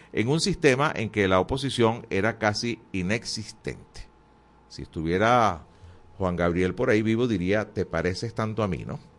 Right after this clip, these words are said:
Mundo U R punto com, Embajada de Colombia estima abrir tres nuevos consulados en el país a partir del dos mil veinticuatro.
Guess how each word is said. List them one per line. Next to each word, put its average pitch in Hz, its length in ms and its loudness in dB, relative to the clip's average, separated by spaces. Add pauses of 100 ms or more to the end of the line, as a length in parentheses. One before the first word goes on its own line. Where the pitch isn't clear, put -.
(480)
Mundo 208 400 6
U 180 180 10
R 180 340 6
punto 190 420 -2
com, 214 380 2 (280)
Embajada 143 640 4
de 143 140 0
Colombia 156 480 6
estima 143 340 0
abrir 139 340 4
tres 131 200 0
nuevos 139 260 4
consulados 123 760 4
en 104 160 2
el 135 120 -2
país 123 380 2
a - 80 -4
partir 90 400 -2
del 113 260 4
dos 92 220 -2
mil 92 180 -2
veinticuatro. 90 840 -2